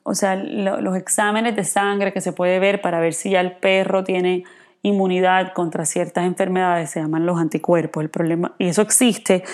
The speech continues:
el problema es que generalmente, depende de dónde vivas, esos exámenes son bastante costosos. Entonces, por ejemplo, un examen de anticuerpos aquí podría costar, no sé,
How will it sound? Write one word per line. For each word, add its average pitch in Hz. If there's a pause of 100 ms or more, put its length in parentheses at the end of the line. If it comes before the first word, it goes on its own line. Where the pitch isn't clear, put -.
(400)
el 196
problema 208
es 196
que - (240)
generalmente, 190
depende 165
de 165
dónde 185
vivas, 220
esos 185
exámenes 196
son 156
bastante 254
costosos. - (640)
Entonces, 170
por -
ejemplo, 180
un 170
examen 180
de 180
anticuerpos 185
aquí 165
podría 170
costar, 175
no 170
sé, 170